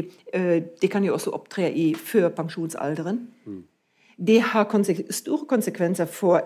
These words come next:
Speaker 1: et sosialt liv, familieliv. Barna blir for-, forundret. Barnebarn blir forundret.
Speaker 2: Mm. Så
Speaker 1: Så en avklaring er kjempeviktig.
Speaker 2: avklaringen og, og,
Speaker 1: Ja.
Speaker 2: og hva, hva kan
Speaker 1: Og en,
Speaker 2: årsak-,
Speaker 1: og en
Speaker 2: unnskyld.
Speaker 1: annen sak, unnskyld at jeg,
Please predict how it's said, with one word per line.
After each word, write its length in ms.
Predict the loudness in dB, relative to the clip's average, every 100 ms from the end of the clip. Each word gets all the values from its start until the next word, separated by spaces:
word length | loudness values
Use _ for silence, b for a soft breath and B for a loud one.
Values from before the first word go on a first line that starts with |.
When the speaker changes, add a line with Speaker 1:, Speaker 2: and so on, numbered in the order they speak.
| -2 -8
Speaker 1:
et 140 | -6
sosialt 540 | -4 -4 -2 0 0 0
liv, 220 | -2 -2 -8
familieliv. 760 | -6 -2 0 0 0 -2 -2 -4 -8 b b b -4
Barna 340 | -2 0 -2 -2
blir 200 | 0 -2
for-, 320 | -2 -8 -8
forundret. 760 | -10 -6 -4 -4 -8 -6 -8 -10 _ _ -2
Barnebarn 540 | 0 0 -2 -4 -4
blir 140 | -4
forundret. 640 | -4 -6 -4 -4 -4 -8 -12 _ -20
Speaker 2:
Mm. 140 | -20 -20 _ _ _ _ _ _ b b b
Så 180 | b 4
Speaker 1:
Så 60 | 6 8
en 100 | 4
avklaring 680 | 2 0 0 2 2 2 0 0
er 220 | 0 0 -6
kjempeviktig. 720 | -4 -4 -2 -6 -10 -12 -20 -20 _ 2
Speaker 2:
avklaringen 680 | 4 4 4 4 6 4 2
og, 220 | -2 -4
og, 100 | -2
Speaker 1:
Ja. 60 | -2
Speaker 2:
og 240 | 0 0
hva, 140 | 2 2 4
hva 120 | 4 4
kan 140 | 6
Speaker 1:
Og 100 | 8
en, 120 | 10
Speaker 2:
årsak-, 280 | 8 6 4
Speaker 1:
og 60 | 4
en 60 | 4
Speaker 2:
unnskyld. 220 | 2 2
Speaker 1:
annen 160 | 0
sak, 240 | 0 -2 2
unnskyld 280 | 2 4 2
at 120 | 0 0
jeg, 200 | 0